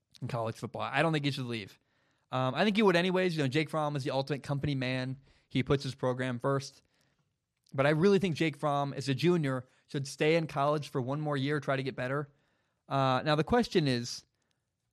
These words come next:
um, you know, staying could really help him. Occasionally, he makes really bad decisions. There's a play where, uh, against Florida, Georgia ran two seam routes up the middle, and Jake Fromm didn't look off the safety. The safety just moved right where the ball was.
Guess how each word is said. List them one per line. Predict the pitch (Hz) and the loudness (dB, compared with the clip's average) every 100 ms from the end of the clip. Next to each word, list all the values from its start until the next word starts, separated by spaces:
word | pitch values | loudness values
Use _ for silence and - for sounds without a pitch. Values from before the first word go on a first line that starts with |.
| - | -4
um, | 127 127 123 120 120 113 _ _ _ _ _ _ _ _ _ _ _ _ _ _ _ _ _ _ | 0 2 0 -2 -4 -10 _ _ _ _ _ _ _ _ _ _ _ _ _ _ _ _ _ _
you | - | -2
know, | 135 123 - _ _ - | 0 0 -4 _ _ -20
staying | - 196 240 | 0 2 4
could | 208 | 2
really | 180 196 | 4 4
help | 143 127 | 4 0
him. | - - _ _ _ _ _ _ _ _ | -4 -16 _ _ _ _ _ _ _ _
Occasionally, | 151 185 214 196 196 | -2 0 2 2 4
he | 170 | 4
makes | 165 156 - | 2 -2 0
really | 151 147 | 2 2
bad | 143 147 | 2 0
decisions. | 139 147 135 131 | 0 0 2 2
There's | 131 | 0
a | 120 | 0
play | - 143 | -2 0
where, | 139 131 127 123 - _ _ _ - | 0 0 -2 -4 -10 _ _ _ -4
uh, | 127 123 120 | 0 2 0
against | 135 135 160 135 - - | 0 0 0 -4 -14 -20
Florida, | - 160 165 147 | -6 0 2 2
Georgia | 139 147 156 147 | 2 2 2 0
ran | 135 | -2
two | 135 160 | -2 -4
seam | 139 160 147 | -2 0 0
routes | 139 135 | 0 -2
up | 139 | -6
the | 139 | -4
middle, | 131 139 139 139 _ _ _ - - - - | -4 -2 -4 -8 _ _ _ -20 -20 -14 -2
and | 135 | 0
Jake | 151 147 | 2 2
Fromm | 160 147 | 0 0
didn't | 139 165 | 2 0
look | 175 156 | 0 0
off | 139 | 0
the | 151 | -2
safety. | 139 147 139 | -2 -2 0
The | 143 | -4
safety | 123 147 143 | -2 -2 -2
just | 135 135 | -4 -2
moved | 139 | 0
right | 131 151 | 2 2
where | 156 | 2
the | 143 | 0
ball | 139 131 | 0 0
was. | 135 139 139 | 0 -2 -6